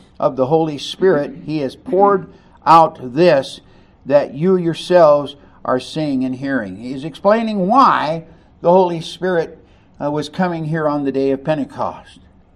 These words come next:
Jesus rose again, ascended to the right hand of the Father, and is seated at the right hand of the Father. This is Acts chapter two, verses thirty-two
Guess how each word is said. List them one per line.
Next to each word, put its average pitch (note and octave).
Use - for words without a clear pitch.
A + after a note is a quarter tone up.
Jesus C3
rose D3+
again, D#3
ascended E3
to D3+
the D3+
right D#3+
hand D#3+
of C#3
the C#3
Father, F3+
and C#3+
is C3
seated C#3+
at C3
the C3
right C3+
hand B2
of G2
the G#2
Father. G#2+
This C#3
is C#3+
Acts D#3
chapter D3
two, D#3+
verses C3
thirty-two C3+